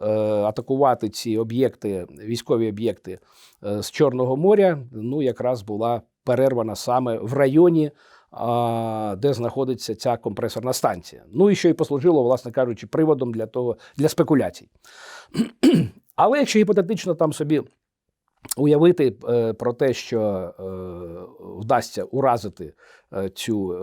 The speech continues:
е, ціль, то, власне кажучи, обірветься та єдина зараз нитка, е, постачання російського газу, е,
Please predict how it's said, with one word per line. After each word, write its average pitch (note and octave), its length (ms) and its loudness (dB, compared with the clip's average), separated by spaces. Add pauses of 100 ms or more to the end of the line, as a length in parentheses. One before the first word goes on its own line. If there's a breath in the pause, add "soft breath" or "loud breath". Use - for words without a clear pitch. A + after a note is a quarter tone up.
(140)
е, G#2 40 -6
ціль, B3+ 380 0 (380 soft breath)
то, G3 400 2
власне D3+ 420 0
кажучи, D#3+ 680 -2
обірветься D3 680 0
та C#3 240 -2
єдина B2 480 -2
зараз A2 540 -2
нитка, A#2+ 500 -4 (560 soft breath)
е, G#2+ 200 -2
постачання A#2+ 640 0
російського A2+ 560 -4
газу, G2+ 480 -2 (180)
е, - 20 -20